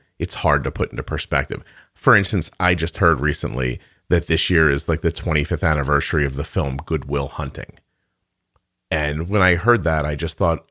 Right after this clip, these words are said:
"Oh my God, I'm gonna die soon." Like, that's exactly what I, <laughs> this is exactly what I thought when I heard that, because I remember seeing that movie in a theater,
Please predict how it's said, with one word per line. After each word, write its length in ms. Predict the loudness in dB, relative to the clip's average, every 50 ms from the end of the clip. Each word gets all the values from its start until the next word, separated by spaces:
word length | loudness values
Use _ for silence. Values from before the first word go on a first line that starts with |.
| _ _ _ _ -4 -2
"Oh 80 | 0
my 120 | 2 2 2
God, 300 | 2 2 2 2 0 -2 -8 _ _ _ _ _ _ _ _ _ _ _ -4
I'm 160 | -2 0 0
gonna 160 | 2 0 0
die 220 | 0 0 0 -2 -2
soon." 300 | -2 -6 -10 -14 -16 -20 _ -20 _ _ -4
Like, 80 | 0 2
that's 240 | 2 2 2 0
exactly 460 | -4 -4 0 2 4 4 4 4 2 2
what 160 | 2 0 -2
I, 40 | -4 -10 -14 -18 -20 -20 -20 -20
<laughs> 340 | -20 _ _ _ _ _ -8
this 100 | -6 -4
is 40 | -2
exactly 540 | -2 -2 -2 -4 -4 -4 -4 2 2 2 4
what 140 | 6 6 6
I 80 | 4
thought 320 | 4 4 2 2 2 2 0
when 100 | 0 2
I 80 | 2
heard 200 | 4 2 2 2
that, 140 | 0 -2 -2
because 240 | -2 -2 -2 -2 -2 -2 0
I 220 | 2 2 2 2 0 -4 -4 -2
remember 600 | 0 0 2 2 0 0 2 2 4 4 4 2
seeing 320 | 0 -2 -2 -2 0 2
that 180 | 0 0 0 0
movie 320 | 0 0 2 2 0 0
in 60 | 0 -2
a 60 | -4
theater, 480 | -4 -2 0 0 0 -2 -4 -8 -8